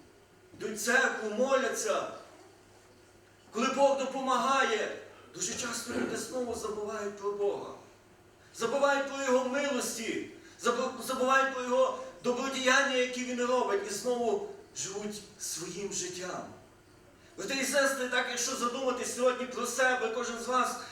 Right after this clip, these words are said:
про себе, що сьогодні приваблює нас в цьому місці, в цьому служінні?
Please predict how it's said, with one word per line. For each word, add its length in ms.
про 140
себе, 640
що 260
сьогодні 840
приваблює 720
нас 480
в 40
цьому 260
місці, 640
в 60
цьому 280
служінні? 880